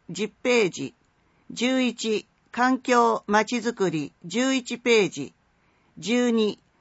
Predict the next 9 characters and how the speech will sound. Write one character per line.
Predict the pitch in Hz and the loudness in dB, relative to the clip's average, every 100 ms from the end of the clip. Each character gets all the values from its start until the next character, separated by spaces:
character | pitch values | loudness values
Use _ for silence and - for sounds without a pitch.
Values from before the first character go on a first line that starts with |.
| _ | _
産 | - 240 254 254 | -4 0 2 2
業、 | 233 240 226 214 - | 2 4 4 0 -6
就 | - 240 233 233 | -6 -2 0 2
労。 | 214 208 190 - _ _ _ - | 4 4 2 -2 _ _ _ -12
十 | - 254 | -4 0
二 | 262 262 | 0 0
ペ | 254 254 208 | 2 4 4
ー | |
ジ。 | 151 127 | 2 -12